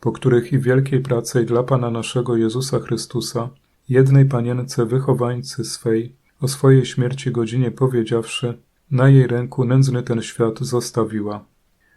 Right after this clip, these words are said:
a do swego oblubieńca z weselem anielskiem prowadzona była.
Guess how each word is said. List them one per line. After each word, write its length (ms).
a 100
do 120
swego 420
oblubieńca 680
z 80
weselem 560
anielskiem 800
prowadzona 640
była. 400